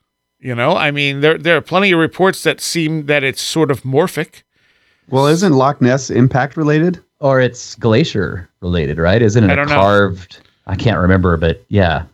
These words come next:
Speaker 2: Uh,
Speaker 3: The,
Speaker 2: we
Speaker 3: the
Speaker 2: need a, we
Speaker 3: Loch
Speaker 2: need a watcher.
Speaker 3: Yeah, we need a, wh-, where's our watcher?
Speaker 2: Let me, let me pull this up.
Speaker 3: <laughs> All right, you be the watcher.
Speaker 2: <laughs> I'm gonna look
Speaker 3: Kyle's
Speaker 2: this
Speaker 3: gonna
Speaker 2: up.
Speaker 3: find out what, where
Speaker 2: I
Speaker 3: the
Speaker 2: was
Speaker 3: Loch
Speaker 2: pretty
Speaker 3: is.
Speaker 2: sure that a lot of these, I,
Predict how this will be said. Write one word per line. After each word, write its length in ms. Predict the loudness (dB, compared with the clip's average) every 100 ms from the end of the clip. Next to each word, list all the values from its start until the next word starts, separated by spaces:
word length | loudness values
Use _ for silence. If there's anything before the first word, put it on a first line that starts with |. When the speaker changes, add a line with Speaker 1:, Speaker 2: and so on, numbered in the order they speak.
| _
Speaker 2:
Uh, 200 | 0 2
Speaker 3:
The, 60 | 2
Speaker 2:
we 120 | 2
Speaker 3:
the 60 |
Speaker 2:
need 60 | 2
a, 40 |
we 40 | 2
Speaker 3:
Loch 200 | 4 2
Speaker 2:
need 140 | 2
a 40 | 2
watcher. 440 | 2 0 0 -2
Speaker 3:
Yeah, 160 | 0 0
we 100 | 0
need 140 | 0
a, 80 | -2
wh-, 340 | -2 -2 0 0
where's 200 | 0 2
our 140 | 2
watcher? 320 | 2 0 0 -2
Speaker 2:
Let 80 |
me, 80 | 0
let 160 | -2 -6
me 100 | -8
pull 200 | -10 -10
this 200 | -8 -2
up. 160 | 0 0
Speaker 3:
<laughs> 0 |
All 80 |
right, 280 | 0 -2 -2
you 80 | -4
be 140 | 0
the 80 | 0
watcher. 360 | 0 -2 -2 -2
Speaker 2:
<laughs> 100 | -4
I'm 120 | -6
gonna 160 | -6 -6
look 140 | -4
Speaker 3:
Kyle's 160 | -2 0
Speaker 2:
this 40 | 0
Speaker 3:
gonna 80 |
Speaker 2:
up. 60 | 0
Speaker 3:
find 240 | 0 0
out 140 | 0 0
what, 200 | 0 0
where 160 | 0
Speaker 2:
I 40 | 2
Speaker 3:
the 40 |
Speaker 2:
was 80 | 2
Speaker 3:
Loch 100 | 2
Speaker 2:
pretty 140 | 2 2
Speaker 3:
is. 60 |
Speaker 2:
sure 240 | 0 0 2
that 100 | 2
a 60 |
lot 240 | 2 2 2
of 80 |
these, 260 | 4 2
I, 100 | 2